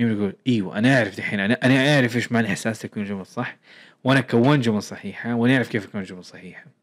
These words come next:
فأنا ما ركزت على شرح قواعد تلتاشر ساعة وتقول: "إيوة، دوبي فهمت"، بس أنت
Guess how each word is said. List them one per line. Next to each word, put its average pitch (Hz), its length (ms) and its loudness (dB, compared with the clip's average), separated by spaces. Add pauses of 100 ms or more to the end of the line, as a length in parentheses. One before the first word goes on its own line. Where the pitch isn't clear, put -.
(220)
فأنا 120 200 2
ما 139 300 4
ركزت 123 420 0
على 117 420 2
شرح 151 540 -2
قواعد 165 920 6
تلتاشر 160 680 2
ساعة 160 360 4
وتقول: 151 280 6
"إيوة، 170 320 8
دوبي 151 240 6
فهمت"، 147 240 2
بس 131 160 -4
أنت 127 140 -6